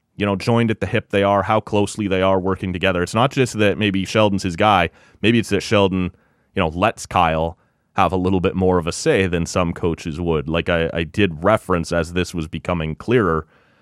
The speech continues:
uh, throughout the series, that was never gonna happen with Mike Babcock. I, you get the feeling that Mike Babcock,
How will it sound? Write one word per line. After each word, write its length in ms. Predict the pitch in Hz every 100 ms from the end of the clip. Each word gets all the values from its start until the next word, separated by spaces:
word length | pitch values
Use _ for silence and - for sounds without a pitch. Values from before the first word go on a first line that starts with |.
| _
uh, 140 | 82 78
throughout 420 | - 92 90 -
the 80 | -
series, 460 | - 117 90 82 _ _ _ -
that 100 | 98
was 140 | 87
never 200 | 101 95
gonna 140 | 90 85
happen 320 | 85 - 71
with 120 | 69
Mike 200 | 78 -
Babcock. 600 | 69 64 - - - - _
I, 160 | - 82
you 260 | 85 87 85
get 200 | 98 87
the 60 |
feeling 680 | - 101 92 87 85 82 80 _ -
that 120 | 90
Mike 200 | 90 90
Babcock, 680 | 95 90 82 95 85 82